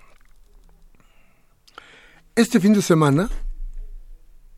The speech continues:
téngalo usted muy en cuenta porque van a pasar algunas cosas que vale la pena,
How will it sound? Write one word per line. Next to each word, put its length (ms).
téngalo 300
usted 220
muy 200
en 120
cuenta 400
porque 280
van 140
a 60
pasar 320
algunas 440
cosas 520
que 120
vale 180
la 160
pena, 500